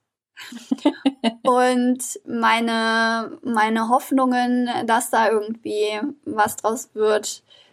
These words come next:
Speaker 2: ähm, weniger delusional als vorher. Und ja, mal schauen.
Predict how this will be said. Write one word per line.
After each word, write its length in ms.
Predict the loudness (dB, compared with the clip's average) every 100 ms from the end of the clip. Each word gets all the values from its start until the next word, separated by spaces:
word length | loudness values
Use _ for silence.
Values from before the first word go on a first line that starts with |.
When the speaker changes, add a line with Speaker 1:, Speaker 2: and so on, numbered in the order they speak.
| _ -2
Speaker 2:
ähm, 760 | 2 4 4 0 -2 -2 -6 -10 _ _ -18
weniger 1080 | -4 0 2 2 4 6 6 6 4 2 -6
delusional 1000 | -6 -4 -2 -2 0 -2 -2 -2 -2 -2
als 280 | -4 -4 -4
vorher. 580 | -4 -4 -2 0 0 0 -4 _ _ _ _ _ _ _ _
Und 840 | -4 0 2 2 2 0 0 0 -4 -8 -16 -20 _
ja, 500 | 0 4 4 2 -2 _
mal 240 | 2 2 2
schauen. 720 | 0 2 2 0 -6 -12